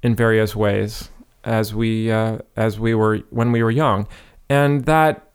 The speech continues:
that harsh voice that, that we heard from a parent continues, um, it becomes internalized, and, and it's the harsh voice we use for ourselves.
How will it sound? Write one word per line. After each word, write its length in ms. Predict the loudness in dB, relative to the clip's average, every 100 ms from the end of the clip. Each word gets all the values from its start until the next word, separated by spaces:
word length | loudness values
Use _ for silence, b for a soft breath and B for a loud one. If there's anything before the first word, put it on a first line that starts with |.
| -2
that 320 | 2 2 0
harsh 360 | 0 2 2
voice 600 | 0 0 2 2 -2 -8 -10
that, 260 | -6 -6 -4
that 180 | -2 0
we 160 | 2 2
heard 420 | 2 2 2 0
from 220 | -2 -2
a 60 | 0
parent 380 | 0 2 0 -4 B B B -4
continues, 720 | 0 0 2 2 2 0 -4 -4
um, 420 | 0 2 2 -2 -8 -4
it 140 | 0 0
becomes 320 | 2 0 0
internalized, 640 | -2 0 0 2 0 0
and, 200 | -2 -2 -2
and 160 | -2
it's 180 | -2 -2
the 120 | 0
harsh 260 | 2 2 0
voice 280 | 0 0 -2
we 80 |
use 280 | -2 -2 -4 -12
for 200 | -4 -2
ourselves. 680 | 0 -2 0 0 0 -4 -14